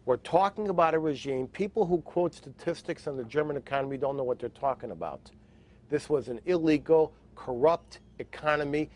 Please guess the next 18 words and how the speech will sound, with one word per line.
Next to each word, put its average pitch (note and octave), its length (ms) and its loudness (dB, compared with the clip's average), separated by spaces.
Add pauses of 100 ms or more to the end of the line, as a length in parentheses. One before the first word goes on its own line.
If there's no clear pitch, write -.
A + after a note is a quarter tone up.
(160)
that B2 180 -2
stole D#3 640 2
other D3+ 280 4
people's C#3 500 -4
money C3 440 0 (100)
as A2+ 180 -4
their C3 140 -2
own C#3 200 2
economic C3 640 0
wherewithal. C3+ 720 2 (260)
When B2+ 160 -2
they B2 120 2
stopped D3+ 340 0
stealing D3 360 2
it C3 80 -4
from C3 220 -4
their B2 140 0
citizens, E3+ 600 0